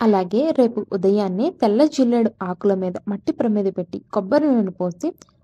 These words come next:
రెండు ప్రమిదలు వెలిగించుకోవాలి. అలా దుర్గాదేవి ముందు పెట్టుకోవాలి. అలా దుర్గాదేవికి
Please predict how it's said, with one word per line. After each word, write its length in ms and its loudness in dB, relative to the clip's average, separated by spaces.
రెండు 260 2
ప్రమిదలు 480 -2
వెలిగించుకోవాలి. 840 -4
అలా 260 0
దుర్గాదేవి 640 2
ముందు 220 -4
పెట్టుకోవాలి. 640 -8
అలా 180 2
దుర్గాదేవికి 760 2